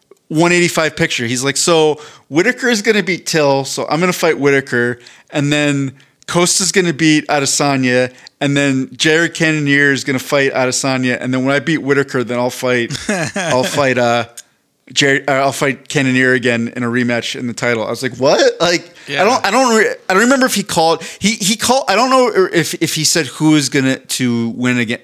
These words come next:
Speaker 1: between Costa and, uh, Cannonier, but, like, he had it, like, he was, like, not only,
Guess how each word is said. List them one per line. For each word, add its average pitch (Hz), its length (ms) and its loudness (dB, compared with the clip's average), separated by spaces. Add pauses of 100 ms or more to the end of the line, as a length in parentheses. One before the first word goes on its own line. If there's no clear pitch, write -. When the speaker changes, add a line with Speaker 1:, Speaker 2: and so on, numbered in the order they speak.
Speaker 1:
between 113 420 -6
Costa 113 640 -4
and, 110 240 -6
uh, 107 260 -6 (440)
Cannonier, 120 600 0
but, - 200 -4
like, 135 160 -2
he 170 180 0
had 196 160 2
it, 220 80 4
like, 180 280 0 (260)
he 175 100 -2
was, 214 180 4
like, 254 220 0
not 185 160 0
only, 190 560 2